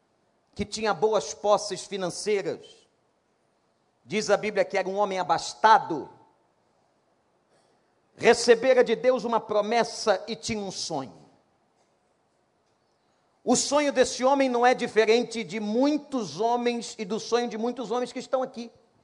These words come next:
Ser pai,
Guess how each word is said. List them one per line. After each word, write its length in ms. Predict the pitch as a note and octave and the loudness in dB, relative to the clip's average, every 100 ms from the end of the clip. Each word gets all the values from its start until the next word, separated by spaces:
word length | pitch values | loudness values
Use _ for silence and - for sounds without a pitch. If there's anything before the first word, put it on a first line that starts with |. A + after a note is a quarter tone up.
| _ _ _ G#4+ _ _ _ _ _ _ _ _ _ _ _ _ _ _ | _ _ _ _ _ _ _ _ _ _ _ _ _ _ _ _ _ _
Ser 440 | - F#3+ G3 - | -2 2 2 2
pai, 440 | G3 G#3+ G#3+ A3 | 4 6 6 0